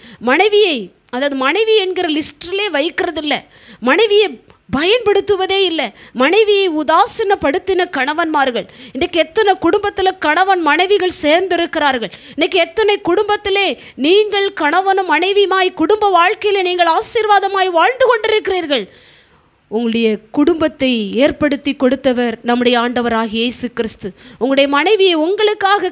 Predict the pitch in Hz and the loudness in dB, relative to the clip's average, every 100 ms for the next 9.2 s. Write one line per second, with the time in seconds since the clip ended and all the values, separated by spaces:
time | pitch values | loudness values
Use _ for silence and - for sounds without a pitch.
0 | 359 - 320 320 302 320 302 294 196 247 | -4 -2 -2 0 -2 -2 -4 -4 -2 -2
1 | 208 - - - - 254 349 320 294 277 | -4 -6 -18 -10 -2 0 0 2 0 0
2 | 254 294 403 415 349 339 339 311 302 285 | 2 2 2 2 0 -2 -2 -2 0 0
3 | 269 254 262 294 254 - 269 240 339 440 | 0 0 0 -2 -4 -8 -6 0 2 2
4 | 392 370 - 320 349 480 440 415 403 294 | 2 0 0 2 2 0 -2 -2 -2 0
5 | 349 415 359 349 320 320 311 285 330 302 | 0 0 -2 -2 0 0 0 0 0 0
6 | 226 285 214 240 240 240 - 254 320 339 | -4 -10 -4 0 0 0 0 2 2 2
7 | 330 311 294 269 196 - 226 233 226 - | 0 0 0 0 -2 -4 -4 -2 -4 -6
8 | 247 247 285 277 277 254 240 262 226 214 | -4 -2 0 0 2 2 0 -2 -4 -4
9 | 196 180 | -4 -10